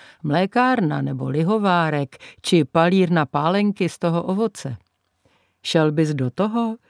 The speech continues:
ptám se svého dospělého syna. „Nešel,“ odpoví bez zaváhání.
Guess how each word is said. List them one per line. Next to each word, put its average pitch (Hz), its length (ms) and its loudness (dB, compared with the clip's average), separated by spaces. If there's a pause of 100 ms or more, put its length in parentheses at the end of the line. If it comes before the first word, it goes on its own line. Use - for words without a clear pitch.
(360)
ptám 143 300 0
se 147 140 -2
svého 147 380 -2
dospělého 139 680 -2
syna. 135 440 -2 (500)
„Nešel,“ 147 600 0 (200)
odpoví 156 580 0
bez 143 200 -2
zaváhání. 147 880 0